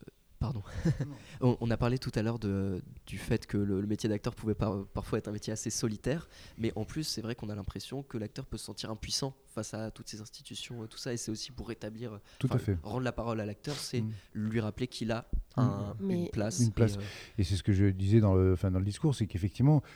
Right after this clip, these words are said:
Speaker 2: je, je le répète un peu en boucle, en boucle, tout ça, c'est, c'est que il faut qu'on reprenne notre place,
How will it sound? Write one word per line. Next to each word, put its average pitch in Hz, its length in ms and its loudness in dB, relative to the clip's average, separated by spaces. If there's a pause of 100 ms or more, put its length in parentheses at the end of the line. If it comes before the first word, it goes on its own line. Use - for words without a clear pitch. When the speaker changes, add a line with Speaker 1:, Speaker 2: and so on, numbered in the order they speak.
Speaker 2:
je, - 140 -10
je 92 120 2
le 92 60 4
répète 104 300 4
un 104 60 6
peu 101 100 2
en 107 100 6
boucle, 113 380 4 (100)
en 104 100 4
boucle, 117 340 0
tout - 140 -8
ça, 139 160 4
c'est, 104 240 2
c'est 110 160 2
que 98 200 4 (420)
il - 60 -4
faut 131 120 2
qu'on 113 100 6
reprenne 117 240 8
notre 104 140 4
place, 147 280 2